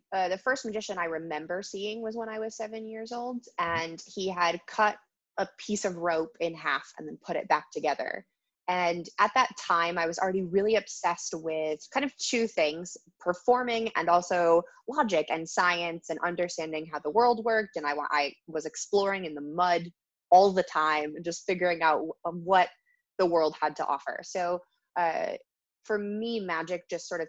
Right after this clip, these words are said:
Speaker 1: took both of those parts of my brain and satisfied them equally. So I was able to perform and make people laugh and, uh, be entertained, but also understand that there are things most people don't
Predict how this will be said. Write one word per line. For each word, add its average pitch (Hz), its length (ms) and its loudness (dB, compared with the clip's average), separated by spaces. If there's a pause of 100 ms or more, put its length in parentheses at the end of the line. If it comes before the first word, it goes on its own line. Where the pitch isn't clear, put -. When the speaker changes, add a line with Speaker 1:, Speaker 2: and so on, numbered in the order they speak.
(120)
Speaker 1:
took - 180 -10 (180)
both 185 300 0
of 175 100 -4 (100)
those 160 800 -6
parts - 360 0
of 175 120 -2
my 151 200 -4
brain 151 440 -6 (400)
and 170 120 -6
satisfied 165 880 -2
them 151 240 -4
equally. 156 460 -8
So 190 120 -2
I 175 100 4
was 185 140 -4
able 196 260 2 (120)
to 180 120 -2
perform 208 500 0
and 160 80 -6
make 160 160 -8
people 165 280 -4
laugh 175 420 4
and, 151 220 -4 (440)
uh, 147 240 2
be 175 220 -2
entertained, 202 640 -4
but - 200 2
also 202 560 2
understand 175 760 -2
that 151 280 0
there 185 140 2
are 190 80 -2
things 220 600 -4 (340)
most 208 420 2
people 175 380 -6
don't 165 360 -2